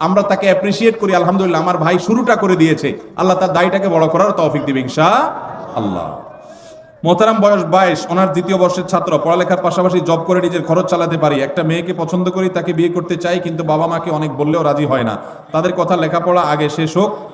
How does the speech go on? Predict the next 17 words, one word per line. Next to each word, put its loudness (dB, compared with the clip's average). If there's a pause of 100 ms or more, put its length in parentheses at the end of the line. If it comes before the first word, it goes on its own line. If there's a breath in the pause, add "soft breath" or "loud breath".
আমি -2
যোগাযোগ 0
যদি -2
রাখি -2
মেয়ের -2
সাথে, -4
তাহলে -2
আমার -4
পিতা -4
মাতাও -4
কি -6
গুনাহের -6
ভাগীদার -4
হবে 0
কিনা?" -8 (760 loud breath)
ভাইরা 2
আমার, 0